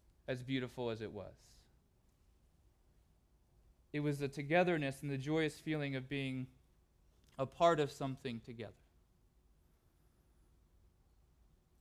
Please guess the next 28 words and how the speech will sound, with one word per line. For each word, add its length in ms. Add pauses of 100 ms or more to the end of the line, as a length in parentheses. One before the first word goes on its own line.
(220)
Church, 240
this 160
is 160
so 160
important 480
given 240
the 140
individualism 840
of 100
our 140
age. 400
Jesus 400
was 140
born 320
into 180
this 220
world 380
to 80
bring 280
salvation 840 (400)
to 180
the 340 (400)
household 840 (260)
of 200
God, 360 (240)
his 100
spiritual 420
family, 440